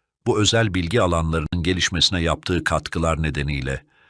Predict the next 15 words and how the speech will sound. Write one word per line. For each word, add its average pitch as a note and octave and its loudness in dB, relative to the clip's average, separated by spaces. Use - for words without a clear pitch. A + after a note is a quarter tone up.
Azerbaycan F#2+ 2
Cumhuriyeti D#2+ -2
Cumhurbaşkanı D2+ -2
Haydar F2 0
Aliyev'in D#2 0
kararıyla D2+ -2
Korgeneral F#2+ 2
Kerim F2+ 0
Kerimov, E2+ 0
Azerbaycan F2+ 2
Cumhuriyeti D#2 -2
Onur D#2+ -2
Nişanı C#2+ -2
ile C2 -2
ödüllendirilmiştir. B1+ -4